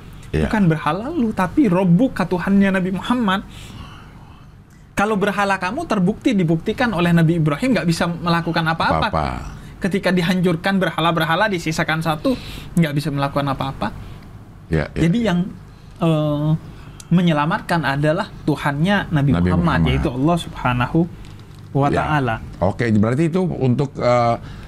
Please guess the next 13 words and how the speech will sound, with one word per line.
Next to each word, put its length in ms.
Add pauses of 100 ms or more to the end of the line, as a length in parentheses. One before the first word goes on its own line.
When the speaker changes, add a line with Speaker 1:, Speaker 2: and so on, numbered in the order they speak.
(140)
Speaker 1:
apa 320
namanya, 420
me-, 380 (480)
mementah-, 580
mementahkan 840
bahwa, 400 (480)
eh, 560 (480)
dulu 560 (320)
sebelum 400
ada 260
Islam, 460 (880)
yang 240
menyelamatkan, 720